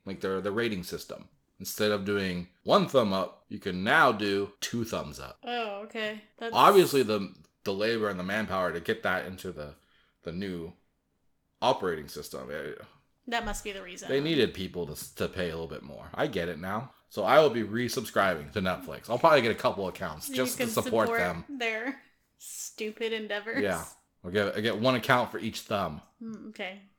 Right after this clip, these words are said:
Speaker 2: Sounds good. <laughs> That seems like a big, giant waste of time.
Speaker 1: Yeah. Uh, well, I, it's very confusing, too, because they, so, like, that, in that sense,
Speaker 2: Wait.
Speaker 1: then, you have three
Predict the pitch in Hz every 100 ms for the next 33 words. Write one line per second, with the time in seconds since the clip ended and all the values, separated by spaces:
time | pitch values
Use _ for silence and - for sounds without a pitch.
0 | _ - 220 233 - 226 220 - _ _
1 | - 339 - 320 - 320 _ _ _ _
2 | 254 262 294 247 254 226 214 208 202 196
3 | 196 190 - 185 185 180 185 - - -
4 | - - _ _ - 107 - - - 190
5 | 196 160 180 127 156 151 185 185 165 123
6 | 139 110 - 120 92 92 95 98 - -
7 | 110 107 85 120 113 110 135 135 - 208
8 | 196 269 143 127 120 - 135 120 110 -
9 | 135 156 170 165 156